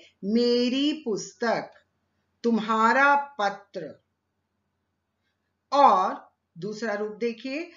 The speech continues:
संबंध कारक की विभक्तियों द्वारा कुछ मुहावरे भी प्रयोग किए जाते हैं। मुहावरों में भी संबंध कारक लगता है,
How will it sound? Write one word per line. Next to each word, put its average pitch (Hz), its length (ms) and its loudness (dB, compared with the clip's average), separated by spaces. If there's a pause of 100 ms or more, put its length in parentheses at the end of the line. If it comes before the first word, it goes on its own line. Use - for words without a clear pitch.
(120)
संबंध 302 760 -4
कारक 220 600 -4
की 233 180 -8
विभक्तियों 208 1000 -10
द्वारा 175 480 -10 (520)
कुछ 240 220 -6
मुहावरे 220 760 0
भी 220 180 -6
प्रयोग 185 520 -8
किए 156 240 -14
जाते 143 400 -18
हैं। 123 80 -20 (840)
मुहावरों 220 680 4
में 269 220 0
भी 240 100 -6
संबंध 196 540 -8
कारक 160 420 -10
लगता 160 460 -10
है, 185 340 -8